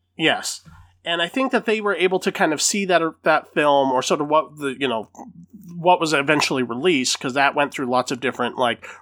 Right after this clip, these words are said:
re-edits and crazy stuff too. Um, but I think they were able to see what was going on there,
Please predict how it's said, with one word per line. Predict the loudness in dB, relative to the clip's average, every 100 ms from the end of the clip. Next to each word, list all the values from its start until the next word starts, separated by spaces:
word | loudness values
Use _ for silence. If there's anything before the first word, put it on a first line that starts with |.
| _
re-edits | 0 4 4 4 2 -2 -2
and | -2 -4 -6
crazy | -2 -2 -2 -2
stuff | -2 -2 -2
too. | 0 2 2 -4 -20 -20 -6
Um, | 0 2 2
but | 2
I | 4
think | 4 2
they | 2
were | 2
able | 2
to | 0
see | 2 2
what | 2 0
was | 2
going | 4 4 4
on | 4 2
there, | 2 2 2 0